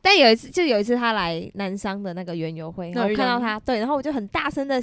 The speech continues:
Speaker 1: 远处，我就叫他，我想跟他打招呼，然后他就不理我。<laughs> 我觉得我那时候很坏，因为那时候就是我单方面的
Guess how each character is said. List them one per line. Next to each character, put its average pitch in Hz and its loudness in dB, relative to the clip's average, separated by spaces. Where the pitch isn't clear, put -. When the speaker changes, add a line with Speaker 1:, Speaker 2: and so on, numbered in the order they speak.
Speaker 1:
远 214 -4
处， 349 -6
我 247 -2
就 220 -10
叫 247 0
他， 247 -6
我 240 -2
想 254 -4
跟 - -12
他 214 -6
打 - -8
招 - -10
呼， 202 -6
然 - -20
后 214 -8
他 214 -6
就 196 -8
不 180 -10
理 165 -10
我。 220 -8
<laughs> 587 -4
我 285 -2
觉 277 0
得 285 4
我 262 -2
那 285 0
时 302 -2
候 262 4
很 247 -4
坏， - -10
因 - -20
为 330 -6
那 392 2
时 359 2
候 277 4
就 285 -2
是 311 2
我 220 4
单 214 -4
方 208 -4
面 196 -8
的 175 -10